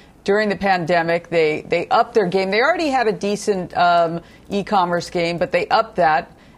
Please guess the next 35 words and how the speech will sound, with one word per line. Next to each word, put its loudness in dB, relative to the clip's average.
And, 2
uh, 0
and 0
their -2
margins 0
are 0
great. 0
I 0
mean, -2
they, -2
you -2
know, 0
they -2
have -6
premium -2
priced -2
product, 0
and -6
they 0
are 2
able 2
to -4
keep -8
that -2
premium -4
price. -2
The -6
stuff's -4
really 4
expensive, -4
but 2
it 0
is -4
clearly -2
better. -2